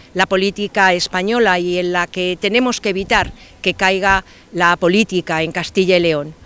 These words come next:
Una polarización, un sectarismo que lo único que hacen es, eh, paralizar el país y, eh, que no permiten avanzar. Sin embargo, en Castilla y León, con un, eh, partido de Ciudadanos fuerte, un partido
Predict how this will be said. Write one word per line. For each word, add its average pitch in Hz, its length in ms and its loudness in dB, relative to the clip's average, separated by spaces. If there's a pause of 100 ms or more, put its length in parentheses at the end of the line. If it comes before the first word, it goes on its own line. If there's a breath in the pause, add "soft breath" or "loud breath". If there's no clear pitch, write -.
(260 loud breath)
Una 214 240 2
polarización, 214 880 0
un 196 100 -4
sectarismo 214 880 -4 (460 soft breath)
que 202 240 4
lo 196 140 4
único 226 320 0
que 202 120 0
hacen 202 360 -2
es, 196 320 -4
eh, 175 260 0 (140)
paralizar 180 500 0
el 262 80 -4
país 233 520 -2 (460 loud breath)
y, 226 460 0
eh, 170 340 0
que 196 120 2
no 220 180 2
permiten 202 500 -2
avanzar. 156 440 -6 (320 loud breath)
Sin 208 200 -4
embargo, 208 1040 2
en 180 120 -6
Castilla 214 400 0
y - 20 0
León, 233 380 -2 (340 soft breath)
con 190 200 0
un, 208 180 0
eh, 190 280 0
partido 220 440 0
de 214 100 2
Ciudadanos 185 560 0
fuerte, 233 400 0
un 185 160 -2
partido 185 640 -2